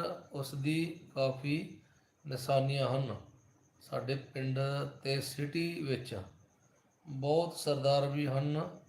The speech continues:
ਮੈਨੂੰ ਗੁਰਮੁਖੀ ਵੀ ਆਉਂਦੀ ਹੈ। ਠੀਕ ਹੈ, ਵਧੀਆ ਗੱਲ ਹੈ ਜੀ, ਚੰਗੀ ਬਾਤ ਹੈ। ਉਹਨਾਂ ਨੂੰ ਵੀ ਆਪਣੀ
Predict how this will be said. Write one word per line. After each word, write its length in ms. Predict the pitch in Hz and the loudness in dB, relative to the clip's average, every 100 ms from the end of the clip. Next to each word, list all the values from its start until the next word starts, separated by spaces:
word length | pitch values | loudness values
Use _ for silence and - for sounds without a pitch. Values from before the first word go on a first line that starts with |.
| _ _ _ _ - | _ _ _ _ -8
ਮੈਨੂੰ 380 | 139 143 147 139 | -4 0 0 0
ਗੁਰਮੁਖੀ 600 | 131 139 135 - 135 131 | 0 0 -2 -4 -2 0
ਵੀ 260 | 143 147 143 | 0 -2 -4
ਆਉਂਦੀ 640 | 131 127 135 143 143 143 - - 123 | -6 -4 -2 -2 -2 -6 -16 -14 -8
ਹੈ। 320 | 117 110 - | -6 -6 -10
ਠੀਕ 280 | - 131 131 | -8 -6 0
ਹੈ, 60 | 147 | 2
ਵਧੀਆ 260 | 143 156 | 4 4
ਗੱਲ 220 | 151 143 | 6 6
ਹੈ 80 | 135 | 4
ਜੀ, 120 | 131 | 2
ਚੰਗੀ 340 | 147 - 127 131 | -2 -4 -4 -4
ਬਾਤ 300 | 127 120 - | -2 -4 -4
ਹੈ। 340 | 131 135 - _ _ _ _ _ _ _ _ _ - | -8 -8 -12 _ _ _ _ _ _ _ _ _ 0
ਉਹਨਾਂ 400 | 151 156 175 165 | 0 4 4 6
ਨੂੰ 240 | 156 156 | 4 2
ਵੀ 160 | 160 185 - | 2 0 2
ਆਪਣੀ 560 | 151 139 - 147 156 | 0 0 -2 -2 0